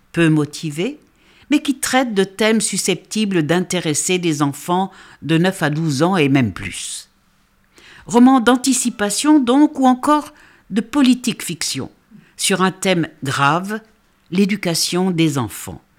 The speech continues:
Deux mille vingt-huit donc. L'école n'est plus obligatoire.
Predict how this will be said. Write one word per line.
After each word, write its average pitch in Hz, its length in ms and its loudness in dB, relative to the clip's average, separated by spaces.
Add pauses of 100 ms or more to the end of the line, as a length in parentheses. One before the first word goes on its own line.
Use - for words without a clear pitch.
(920)
Deux 262 160 6
mille 302 200 8
vingt-huit 170 680 0
donc. 120 680 -10 (480)
L'école 240 480 2 (200)
n'est 175 120 0
plus 226 340 -2
obligatoire. 147 1000 -4